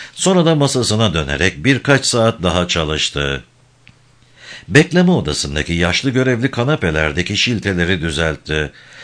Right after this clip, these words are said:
Odayı toplarken sürekli olarak başkanın özel ofisinden gelen konuşmaları düşünüyordu. Durumun gerçekten de son derece ciddi olduğunu fark etti. Kendi alçak gönüllü çalışma odasına gitti.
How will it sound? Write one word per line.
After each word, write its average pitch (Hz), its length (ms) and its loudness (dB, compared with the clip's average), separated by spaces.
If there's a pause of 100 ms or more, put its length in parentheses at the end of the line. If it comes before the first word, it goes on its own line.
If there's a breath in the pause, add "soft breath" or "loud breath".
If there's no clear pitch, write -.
(120 loud breath)
Odayı 165 380 2
toplarken 143 600 2
sürekli 117 460 0
olarak 82 460 0
başkanın 127 500 0
özel 120 240 2
ofisinden 98 640 0
gelen 85 320 0
konuşmaları 101 680 -2
düşünüyordu. 76 880 -4 (720 loud breath)
Durumun 90 460 0
gerçekten 135 640 2
de 131 100 2
son 135 340 0
derece 117 320 0
ciddi 107 420 0
olduğunu 95 440 0
fark 87 360 -2
etti. 80 480 -2 (920 loud breath)
Kendi 165 320 6
alçak 143 520 2
gönüllü 85 420 0
çalışma 120 440 0
odasına 87 480 0
gitti. 76 520 -4